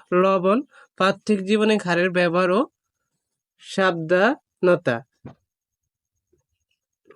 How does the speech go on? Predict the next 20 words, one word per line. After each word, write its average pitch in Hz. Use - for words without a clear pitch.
তারপরে 175
অষ্টম 208
অধ্যায় 160
আমাদের 202
সম্পদ, 170
এখানে 190
যে 202
টপিকগুলো 180
পড়বা 202
মাটির 180
গঠন, 175
মাটির 175
প্রকারভেদ, 185
মাটি 175
সংরক্ষণের 208
কৌশল, 185
বাংলাদেশে 202
প্রাকৃতিক 190
জ্বালানির 175
উৎস, -